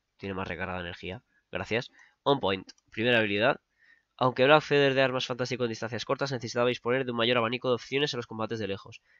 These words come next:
La tasa de arma pasa de ochenta al cien por cien de la primera habilidad. No está mal, ¿vale? Es un pequeño bufo. No es que realmente lo necesite, pero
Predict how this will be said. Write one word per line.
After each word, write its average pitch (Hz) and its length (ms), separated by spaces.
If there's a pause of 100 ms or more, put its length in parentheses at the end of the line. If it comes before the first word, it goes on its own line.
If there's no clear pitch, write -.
La 120 100
tasa 143 240
de 143 240 (300)
arma 139 340
pasa 131 240
de 113 60
ochenta 120 380
al 127 80
cien 127 200
por 107 200
cien 104 300 (640)
de 113 100
la 107 60
primera 113 220
habilidad. 101 360
No 120 160
está - 180
mal, 101 300
¿vale? 107 180
Es - 80
un 101 80
pequeño 98 320
bufo. 95 380 (720)
No 110 140
es 131 100
que 127 100
realmente 95 340
lo 90 60
necesite, 95 460
pero 101 320